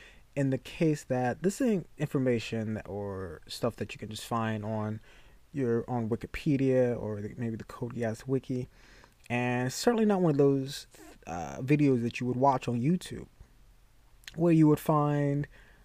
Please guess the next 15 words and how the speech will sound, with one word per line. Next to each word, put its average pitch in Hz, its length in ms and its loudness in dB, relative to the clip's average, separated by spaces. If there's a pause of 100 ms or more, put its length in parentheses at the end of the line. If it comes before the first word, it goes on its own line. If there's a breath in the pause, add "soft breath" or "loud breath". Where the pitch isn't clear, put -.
(320 loud breath)
<sighs> - 380 -4
you 190 120 4
know, 180 100 6
stuff - 260 -2
that 180 160 2
a, 101 240 -6 (180)
a 143 40 -4
quick 165 200 0
Google 131 300 0
search - 720 -6
could, 107 460 -6
could, - 340 -10
could 110 140 -4
lend 107 280 -2
you. 107 240 -4